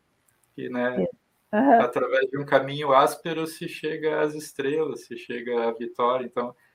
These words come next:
Speaker 1: foi o que ele vivenciou, né? Um caminho áspero, com
Speaker 2: Aham.
Speaker 1: muitas dificuldades,
Speaker 2: Aham.
Speaker 1: mas ele chegou nessa jornada épica, né?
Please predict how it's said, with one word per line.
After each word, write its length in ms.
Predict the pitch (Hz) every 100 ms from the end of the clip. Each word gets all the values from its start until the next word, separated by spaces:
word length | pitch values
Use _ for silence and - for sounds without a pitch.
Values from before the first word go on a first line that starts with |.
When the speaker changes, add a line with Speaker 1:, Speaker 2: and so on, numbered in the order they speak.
| _ _ _ _ -
Speaker 1:
foi 200 | 135 131
o 40 |
que 60 | 147
ele 200 | 139 143
vivenciou, 680 | 143 147 156 165 - 175 165
né? 140 | 147
Um 100 | 143
caminho 520 | - 151 143 151 143
áspero, 600 | 123 147 147 - 127 120 117 170 -
com 60 |
Speaker 2:
Aham. 60 | 135
Speaker 1:
muitas 360 | 151 151 147
dificuldades, 1040 | 135 135 139 139 127 113 123 151 143 - _ _ _ _ -
Speaker 2:
Aham. 260 | 190 240
Speaker 1:
mas 220 | 214 214
ele 180 | 294 285 - _
chegou 580 | - - 151 170 - - _
nessa 360 | 127 131 - 135
jornada 640 | 127 127 120 131 143 131
épica, 580 | 120 135 - 165 - 127
né? 240 | 123 127